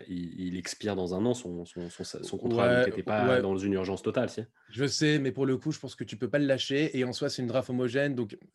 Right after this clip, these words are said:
Speaker 2: tu peux pas te dire, « Ah, je vais rater le mec du top cinq, » parce que tu sais pas trop, peut-être le mec que tu pensais pouvoir prendre, finalement, peut tomber en sept, donc
Speaker 1: Bah, ça
Speaker 2: en
Speaker 1: veut
Speaker 2: soi,
Speaker 1: dire,
Speaker 2: voilà.
Speaker 1: là, ouais, en, en vrai, ton truc, c'est si toi, t'avais déjà une idée de joueur,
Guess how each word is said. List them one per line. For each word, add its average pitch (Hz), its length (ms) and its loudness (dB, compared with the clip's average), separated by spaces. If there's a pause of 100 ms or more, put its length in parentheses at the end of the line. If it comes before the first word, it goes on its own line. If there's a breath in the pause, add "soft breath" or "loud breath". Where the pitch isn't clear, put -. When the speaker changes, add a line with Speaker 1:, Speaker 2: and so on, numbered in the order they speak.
Speaker 2:
tu 117 100 -14
peux 120 120 -6
pas 147 140 0
te 143 100 -2
dire, « 143 440 4
Ah, 131 180 0
je 113 140 -4
vais 113 40 0
rater 117 200 0
le 123 60 2
mec 123 120 -2
du 107 100 -10
top 110 160 -2
cinq, » 151 220 0
parce 117 160 -4
que 131 220 2 (580 loud breath)
tu 139 100 -6
sais 117 140 -4
pas 143 140 4
trop, 160 160 2
peut-être 143 320 0
le 143 80 2
mec 151 180 2
que 135 80 -2
tu 110 220 -8 (140)
pensais 135 280 -4
pouvoir 131 320 0
prendre, 147 180 -2
finalement, 127 280 -2
peut 113 140 -6
tomber 120 240 0
en 117 100 -2
sept, 147 320 0
donc 127 240 -2 (100)
Speaker 1:
Bah, 117 160 2
ça 127 140 4
Speaker 2:
en - 20 6
Speaker 1:
veut 127 60 8
Speaker 2:
soi, 135 100 6
Speaker 1:
dire, - 60 6
Speaker 2:
voilà. 120 220 6
Speaker 1:
là, 113 80 2
ouais, 135 120 8
en, 101 80 4
en 110 260 -2
vrai, 113 240 4
ton 107 140 -2
truc, 139 260 -2
c'est 98 200 0
si 101 420 -4
toi, 120 180 2
t'avais 95 200 2
déjà 101 220 0
une 98 200 2
idée 110 220 2
de 95 40 -8
joueur, 107 480 2